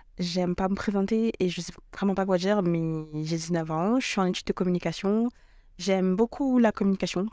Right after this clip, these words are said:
c'est pour ça que je pense que j'ai un podcast, c'est parce que je parle beaucoup. J'ai beaucoup de choses à dire.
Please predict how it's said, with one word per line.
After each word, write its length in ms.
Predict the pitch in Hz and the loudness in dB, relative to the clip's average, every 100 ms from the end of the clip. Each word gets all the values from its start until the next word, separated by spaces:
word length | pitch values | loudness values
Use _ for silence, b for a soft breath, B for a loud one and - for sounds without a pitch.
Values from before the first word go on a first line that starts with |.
| - - | -10 -10
c'est 100 | - | -6
pour 100 | 175 | -6
ça 100 | 175 | -4
que 160 | 175 | -4
je 80 | 170 | -4
pense 220 | 175 170 | -6 -8
que 100 | - | -8
j'ai 80 | 160 | -8
un 60 | 160 | -6
podcast, 380 | 170 - 180 | -4 -2 -2
c'est 60 | - | -4
parce 120 | - | -10
que 100 | - | -6
je 100 | 175 | -4
parle 220 | 180 175 | 0 0
beaucoup. 400 | 175 196 - 240 b b b b | 0 -2 -2 -4 b b b b
J'ai 180 | 185 185 | 2 2
beaucoup 240 | 180 196 - | 2 -2 -2
de 60 | |
choses 140 | 220 196 | 0 2
à 80 | 185 | 2
dire. 480 | 175 196 214 220 | 2 2 2 2